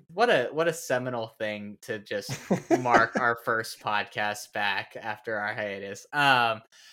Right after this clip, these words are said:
Speaker 1: but yeah, I, I am very interested to see what we, we get from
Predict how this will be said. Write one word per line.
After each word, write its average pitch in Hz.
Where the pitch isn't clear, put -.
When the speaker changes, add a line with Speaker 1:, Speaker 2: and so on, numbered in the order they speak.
Speaker 1:
but 165
yeah, 135
I, 160
I 135
am 127
very 131
interested 135
to 113
see 113
what 110
we, 107
we 104
get 104
from 101